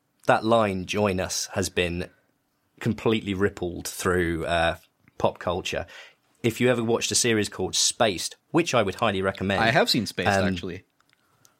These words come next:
Speaker 1: Yeah, there you go.
Speaker 2: Yeah, it's a good
Speaker 1: Uh,
Speaker 2: show.
Speaker 1: Edgar Wright was heavily influenced, and the wo-, the name "Join Us," the, the words "Join Us" was, was put into an episode.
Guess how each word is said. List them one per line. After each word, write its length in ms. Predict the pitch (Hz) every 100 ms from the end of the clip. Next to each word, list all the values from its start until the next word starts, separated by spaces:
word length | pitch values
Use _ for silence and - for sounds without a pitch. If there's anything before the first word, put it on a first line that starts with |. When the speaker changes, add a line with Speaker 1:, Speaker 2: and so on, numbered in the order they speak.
| _
Speaker 1:
Yeah, 140 | 123 226
there 260 | 440 392 403
you 100 | -
go. 120 | -
Speaker 2:
Yeah, 60 |
it's 100 | -
a 20 | -
good 120 | 110
Speaker 1:
Uh, 60 | 110
Speaker 2:
show. 60 |
Speaker 1:
Edgar 240 | 147 139 135
Wright 380 | 135 123 - -
was 140 | 90
heavily 460 | - - 104 101 95
influenced, 460 | 104 90 80 - -
and 240 | 92 90
the 80 | 104
wo-, 220 | 107 110
the 160 | 104 107
name 360 | 110 104 98
"Join 340 | 95 101 101 90
Us," 180 | - - -
the, 120 | 98
the 140 | 95 101
words 380 | 101 98 90 -
"Join 240 | 98 95
Us" 120 | 87
was, 140 | - - -
was 120 | 87
put 260 | - 101 98
into 240 | 95 -
an 80 | 92
episode. 420 | 90 92 71 -